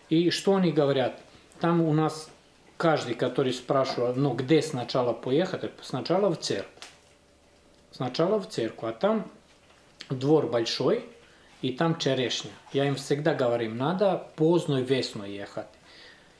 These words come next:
И они говорят, попробовали, такого вкуса нигде нет, потому что очень много солнца, очень много солнца, мало ветра. Земля чернозем, ну, всё, что нужно.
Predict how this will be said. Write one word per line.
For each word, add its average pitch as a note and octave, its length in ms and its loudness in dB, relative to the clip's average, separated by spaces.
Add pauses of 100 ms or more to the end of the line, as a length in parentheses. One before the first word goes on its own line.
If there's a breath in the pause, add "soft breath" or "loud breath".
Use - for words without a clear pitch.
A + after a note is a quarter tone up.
И C#3 80 2
они D#3+ 180 2
говорят, D3 400 2
попробовали, C3 800 2
такого C3+ 560 0
вкуса G3 480 -2
нигде C3+ 400 0
нет, A2+ 240 -8 (160)
потому D3+ 420 0
что C#3 380 -2 (300 loud breath)
очень F3+ 280 0
много D3+ 320 2
солнца, A#2 500 -4 (200)
очень D3 340 2
много G#2+ 300 -8
солнца, - 480 -12 (560 soft breath)
мало D#3 340 4
ветра. B2+ 540 -2 (520 soft breath)
Земля D3 420 2
чернозем, C3 760 0
ну, B2+ 100 -2
всё, E3+ 240 -2
что E3 180 -2
нужно. A#2 300 -2